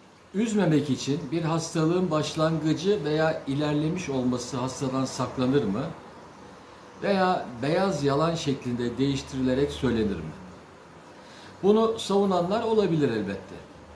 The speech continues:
Ama bir tümörün varlığı veya cinsel yolla bulaşmış bir enfeksiyonun hastadan ve aileden gizlenmesi adeta hekime duyulan güvene karşı yapılmış bir ihanet gibidir.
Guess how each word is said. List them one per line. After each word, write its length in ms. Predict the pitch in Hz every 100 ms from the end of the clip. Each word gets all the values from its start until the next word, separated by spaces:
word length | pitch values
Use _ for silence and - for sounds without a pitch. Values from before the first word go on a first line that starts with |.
| - - - - - -
Ama 280 | 151 196 160
bir 220 | 214 214
tümörün 480 | 156 156 165 220 208
varlığı 460 | 165 127 107 95 98 - - - 127
veya 320 | 170 185 147
cinsel 500 | 139 151 - 202 202
yolla 360 | 175 143 127
bulaşmış 500 | 139 160 - 160 -
bir 200 | 156 117
enfeksiyonun 720 | 135 139 147 131 - 143 147 165 135
hastadan 520 | 135 - 151 147 180 196 -
ve 160 | 139 123
aileden 680 | 123 131 131 131 139 139 -
gizlenmesi 800 | 113 110 123 120 110 - 160 185 - - - - - -
adeta 560 | 156 156 139 127 113 101
hekime 420 | 131 - 156 165
duyulan 400 | 135 117 123 131 113
güvene 360 | 123 131 156 147
karşı 360 | 127 110 -
yapılmış 540 | 127 120 135 127 135 -
bir 280 | 127 - 107
ihanet 480 | 104 110 104 - 101
gibidir. 420 | 92 - -